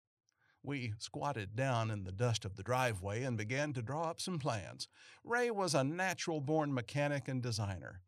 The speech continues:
He knew by instinct all that I had figured out from my correspondence courses. As our enthusiasm grew, our voices became louder and louder. Young Edna, who was helping Evelyn with the baby and the housework,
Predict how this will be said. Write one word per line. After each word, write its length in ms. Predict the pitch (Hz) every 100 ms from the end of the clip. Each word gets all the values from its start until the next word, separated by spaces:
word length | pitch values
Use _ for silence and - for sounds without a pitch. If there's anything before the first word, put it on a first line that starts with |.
| _ _
He 280 | - 233 226
knew 280 | 165 175 175
by 280 | 147 139 -
instinct 720 | 220 247 - - 113 143 139 - -
all 280 | 139 151
that 220 | 139 123 - _ -
I 160 | 180
had 180 | 170 92
figured 360 | 123 104 98 98
out 260 | 117 -
from 160 | - 110
my 200 | 117 135
correspondence 760 | - 110 101 131 165 - 87
courses. 520 | - 78 76 60 - - _ _ _ _ _ -
As 160 | 123
our 120 | 143
enthusiasm 840 | 151 151 311 240 196 160 143 135 123
grew, 300 | 143 175 214
our 220 | 165 180
voices 600 | 135 233 302 247 240 165
became 420 | 170 156 151 135
louder 380 | 120 151 214 226
and 140 | 208
louder. 500 | 196 202 226 117 - 95
Young 280 | 127 175 147
Edna, 400 | 147 120 117 143
who 140 | 123
was 160 | 113 - - -
helping 380 | - 143 120 101
Evelyn 420 | 120 147 135 120
with 180 | 120 110
the 100 | 110
baby 440 | 98 123 143 147 147
and 140 | 113
the 60 | 113
housework, 540 | 147 135 117 120 127